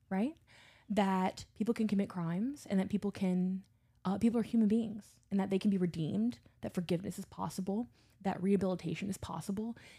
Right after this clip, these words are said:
and that all human, all human life is so important and forgiveness is huge, right? We have to, we have to let people do the crime, serve their time,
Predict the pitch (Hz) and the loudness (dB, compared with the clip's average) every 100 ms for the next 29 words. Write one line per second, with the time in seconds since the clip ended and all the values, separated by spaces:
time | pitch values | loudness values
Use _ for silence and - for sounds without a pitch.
0 | - 208 202 185 - - _ _ - - | 0 4 4 2 -2 -10 _ _ 0 4
1 | 196 208 220 190 196 - 202 208 185 170 | 4 6 6 4 2 2 4 4 2 0
2 | 175 - 175 170 185 185 175 196 185 - | -2 -6 -2 2 2 0 -2 -2 -2 -4
3 | 175 170 165 165 160 - - - - - | -2 0 0 0 -2 -4 -4 -4 -10 -16
4 | _ _ - 170 175 - 202 208 208 190 | _ _ -4 2 2 4 4 4 2 -2
5 | - 269 285 220 196 208 - 202 - 180 | -2 2 2 4 6 4 4 0 4 4
6 | 170 - _ _ - 190 214 196 180 185 | 2 -4 _ _ 2 4 6 4 2 2
7 | 214 - - - 170 175 208 170 156 165 | 0 -2 -16 0 2 4 4 4 2 2